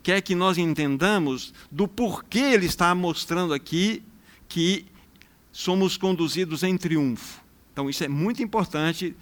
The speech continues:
dentro dessa primeira análise nossa a respeito da palavra triunfo. Tá?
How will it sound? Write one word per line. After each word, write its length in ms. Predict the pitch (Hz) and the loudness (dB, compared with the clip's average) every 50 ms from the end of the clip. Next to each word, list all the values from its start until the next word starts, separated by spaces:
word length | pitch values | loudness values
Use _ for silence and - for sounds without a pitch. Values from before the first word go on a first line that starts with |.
| - - - - - - | -20 -20 -20 -20 -20 -8
dentro 360 | 117 135 151 170 160 - 160 | -4 -2 0 0 -2 -4 -4
dessa 280 | 135 156 156 - 160 | -2 -2 -2 0 -2
primeira 480 | 151 - 139 143 139 147 180 202 190 190 | -4 -4 -2 -2 2 4 4 4 4 2
análise 640 | 170 156 156 160 160 160 156 - - 156 151 151 - - - _ - | 2 2 2 2 2 2 0 -4 -6 -6 -8 -10 -12 -16 -20 _ -4
nossa 500 | 123 131 135 143 147 156 175 - - 175 | 0 2 4 6 6 4 4 2 0 0
a 60 | 160 | 0
respeito 300 | 151 131 - 165 165 147 | -2 -2 -2 -2 -2 -2
da 100 | 156 147 | -2 0
palavra 260 | - 151 151 156 147 | 2 2 2 2 0
triunfo. 640 | 143 - 160 147 143 139 123 107 - - 101 - - - - - - _ - - _ - - _ _ - - _ _ - - - _ | 0 -2 0 2 2 2 2 0 -2 -8 -14 -14 -16 -20 -20 -20 -20 _ -20 -20 _ -20 -20 _ _ -20 -20 _ _ -20 -20 -12 _
Tá? 240 | - 147 135 135 - | 0 2 2 2 0